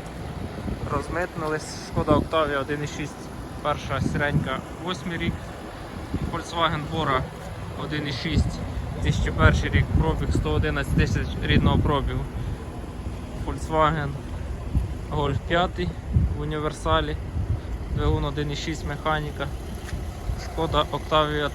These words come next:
Тур, дев'ятий рік, в гарному стані, вся ціленька. Тож один і шість М Пі Ай, Шкода Октавія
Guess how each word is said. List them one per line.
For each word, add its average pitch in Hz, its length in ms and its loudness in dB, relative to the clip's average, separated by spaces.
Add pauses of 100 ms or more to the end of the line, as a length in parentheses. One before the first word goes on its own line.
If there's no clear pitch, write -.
Тур, 160 200 0 (380)
дев'ятий 147 500 2
рік, 156 180 -2 (680)
в 156 40 -2
гарному 143 320 4 (160)
стані, 160 240 -2 (100)
вся 135 140 2 (120)
ціленька. - 480 8 (920)
Тож 139 200 -4
один 143 260 -2
і 139 40 -4
шість 147 340 -2
М 139 200 -2
Пі 151 60 4
Ай, 170 220 4 (720)
Шкода 147 280 0
Октавія 143 580 2